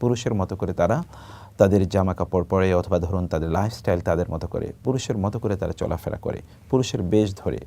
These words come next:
তারা, আহ, চলতে থাকে, মানে তাদেরকে দেখলে মনে হয় না তিনি কি পুরুষ নাকি নারী, এরকমভাবে তারা চলাফেরা করে।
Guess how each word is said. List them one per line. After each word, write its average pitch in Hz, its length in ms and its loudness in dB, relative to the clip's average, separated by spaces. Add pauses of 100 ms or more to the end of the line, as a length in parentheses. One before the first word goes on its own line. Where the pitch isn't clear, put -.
(280)
তারা, 85 260 0 (460)
আহ, 82 460 2
চলতে 92 260 2
থাকে, - 340 -4 (220)
মানে 90 180 0
তাদেরকে 113 380 4
দেখলে 104 480 2 (360)
মনে 104 240 6
হয় 101 140 0
না 98 80 2
তিনি 95 200 -2
কি - 180 -8
পুরুষ 104 320 -2
নাকি 85 200 -4
নারী, 78 280 -2 (400)
এরকমভাবে 120 680 0 (260)
তারা 87 140 -2
চলাফেরা 78 440 -2
করে। - 180 -4